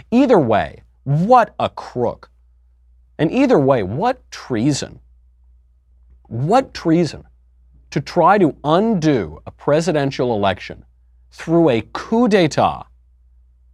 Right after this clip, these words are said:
This is what the framers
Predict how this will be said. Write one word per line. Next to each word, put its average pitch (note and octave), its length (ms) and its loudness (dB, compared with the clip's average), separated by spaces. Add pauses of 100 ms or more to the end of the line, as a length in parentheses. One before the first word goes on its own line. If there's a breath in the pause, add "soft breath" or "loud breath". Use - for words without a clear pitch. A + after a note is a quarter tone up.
(800)
This G#3+ 440 2
is G3+ 180 2
what C#3 460 2
the C3 100 -4
framers A#2+ 760 -4